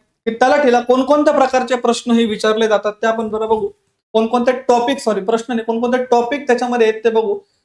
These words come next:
तसं आता मराठीला बघा, मराठीला कोणकोणत्या टॉपिकवर प्रश्न येतात? समानार्थी शब्द, विरुद्धार्थी शब्द, काळ, काळ, काळ व काळाचे प्रकार,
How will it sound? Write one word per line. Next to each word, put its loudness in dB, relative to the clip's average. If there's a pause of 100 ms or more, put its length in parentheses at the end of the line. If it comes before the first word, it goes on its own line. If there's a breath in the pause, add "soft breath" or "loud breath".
(120)
तसं 4
आता 2
मराठीला 4
बघा, 2
मराठीला 2
कोणकोणत्या 2
टॉपिकवर -2
प्रश्न -8
येतात? -4 (440)
समानार्थी 2
शब्द, -2 (480)
विरुद्धार्थी 0
शब्द, -6 (560)
काळ, 2
काळ, 4
काळ 2
व 0
काळाचे 0
प्रकार, 0